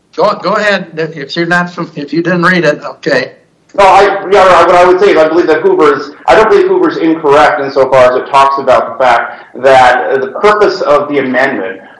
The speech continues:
Speaker 2: was to attempt
Speaker 1: It talks about specifically the role of state law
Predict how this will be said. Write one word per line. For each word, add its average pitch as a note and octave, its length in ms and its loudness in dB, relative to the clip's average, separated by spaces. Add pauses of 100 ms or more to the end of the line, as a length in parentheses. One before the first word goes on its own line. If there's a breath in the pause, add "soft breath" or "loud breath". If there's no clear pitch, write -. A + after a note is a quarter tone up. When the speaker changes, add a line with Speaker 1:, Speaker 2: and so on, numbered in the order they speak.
Speaker 2:
was C3 360 0
to C#3+ 120 0
attempt F3 440 0
Speaker 1:
It D#3+ 100 -6
talks G3+ 420 0
about F3 460 -4
specifically F3 920 -6
the C3+ 140 -8
role E3+ 520 0
of D3 120 -4
state E3 420 -4
law B2 440 -2